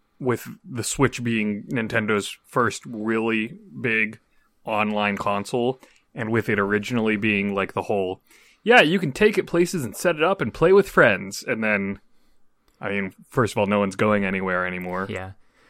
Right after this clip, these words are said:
Speaker 2: That's why I'm really wondering if three D World took so long to come out, because they pushed it back in order to put on,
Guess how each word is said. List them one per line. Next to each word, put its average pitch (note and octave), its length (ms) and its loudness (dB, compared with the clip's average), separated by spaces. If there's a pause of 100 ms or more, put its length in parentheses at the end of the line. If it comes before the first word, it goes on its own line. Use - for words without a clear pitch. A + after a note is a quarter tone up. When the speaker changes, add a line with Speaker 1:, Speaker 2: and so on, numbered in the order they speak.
(120)
Speaker 2:
That's B2+ 180 2
why E3+ 140 6
I'm C3+ 120 0
really B2 260 4
wondering A2+ 440 2
if F#2+ 140 0
three - 180 -4
D A2 120 0
World A2 260 0
took - 180 -8
so A2 160 -4
long G2 200 2
to G#2 40 -6
come G2 240 -4
out, G2+ 180 4
because G2+ 460 -2
they G#2 200 -2
pushed - 360 -8
it F#2+ 140 -6
back G2 180 0
in F#2+ 100 -8
order F#2 200 -2
to G2 240 -6
put - 260 -4 (120)
on, F#2 140 -14